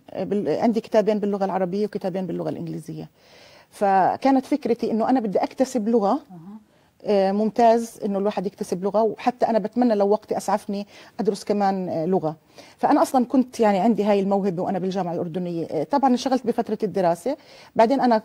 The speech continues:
Speaker 1: كنت يعني عاملة زي يعني اسم ثقافي بالأردن لأني أنا مواليد عمان. آه، فإجا النصيب وخطبت وتزوجت، آه، في نابلس اللي هي ال-، ال-، البلد الأصلي، وجيت على نابلس. فبتعرف بدك تبدي من الصفر.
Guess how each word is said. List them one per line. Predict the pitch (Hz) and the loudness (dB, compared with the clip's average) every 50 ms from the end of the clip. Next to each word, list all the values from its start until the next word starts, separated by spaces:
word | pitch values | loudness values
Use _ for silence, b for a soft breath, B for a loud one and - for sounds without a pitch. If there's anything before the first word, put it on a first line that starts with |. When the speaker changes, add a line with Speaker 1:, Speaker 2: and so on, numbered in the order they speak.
| - | -2
Speaker 1:
كنت | - 269 247 247 - | -2 -2 0 2 2
يعني | 202 214 185 | 0 2 2
عاملة | 202 233 233 220 208 | 2 2 2 2 2
زي | 202 170 214 208 202 190 | 0 2 2 0 0 0
يعني | 180 - 185 185 180 165 175 180 175 170 147 85 - | -2 -4 -4 -2 -2 -2 -2 -2 -4 -4 -4 -2 -4
اسم | - - 254 233 | -2 0 0 0
ثقافي | - - 202 - - 214 208 - 196 | 0 -2 -4 2 2 0 2 0 -4
بالأردن | 156 180 - - 208 190 180 196 | -4 -2 0 0 -2 0 -2 -2
لأني | 185 180 - 185 196 | 0 0 0 0 -2
أنا | 196 196 | -2 -2
مواليد | 190 190 196 202 - 165 | -2 0 -2 0 0 -2
عمان. | 170 180 175 170 165 190 254 269 B B B B B B B B B B - | -2 -2 -2 -4 -4 -4 -6 -8 B B B B B B B B B B -2
آه، | 208 202 202 196 | 0 2 2 2
فإجا | 190 - 226 214 208 208 202 196 196 - 254 226 247 | 0 2 2 4 6 6 6 6 4 4 4 4 4
النصيب | 254 233 226 - - 247 226 208 | 4 4 2 0 0 -2 -2 -2
وخطبت | - - 214 - 233 190 214 208 - | -2 -4 -4 -2 0 0 0 0 0
وتزوجت، | 208 185 180 202 202 202 190 202 - _ - - | -4 -2 0 0 0 0 0 -2 -6 _ -6 -4
آه، | 196 180 185 180 | -2 -2 -2 -2
في | - - 196 | -2 -2 0
نابلس | 202 185 165 170 175 196 208 - - - | 0 0 0 0 -4 -6 -6 -8 -12 -8
اللي | - 170 170 180 | -6 -6 -4 -4
هي | 190 190 180 165 | -2 -2 -2 -2
ال-، | - 185 180 139 | -4 -4 -4 -4
ال-، | 151 113 | -4 -4
البلد | 110 - - - - - 196 185 180 | -4 -6 -8 -6 -2 -2 0 0 0
الأصلي، | 170 - - - - - 180 196 233 B B B B B B B B B B - | 0 -2 -4 -6 -6 -8 -8 -8 -8 B B B B B B B B B B -6
وجيت | - 214 233 233 185 262 208 277 285 262 | 0 2 2 2 2 2 2 0 0 2
على | 220 220 208 | 2 2 2
نابلس. | 196 190 170 165 160 - 202 - - - | 4 2 2 2 2 -2 -4 -4 -8 -2
فبتعرف | - 220 214 214 - 320 302 269 - | 2 2 2 4 4 4 4 4 2
بدك | 220 202 240 | 0 0 0
تبدي | - - 233 190 233 | 0 0 0 0 2
من | 226 220 | 2 2
الصفر. | 220 - - 220 - - 180 185 247 - | 0 -2 -4 -8 -4 -2 -2 -2 -2 -6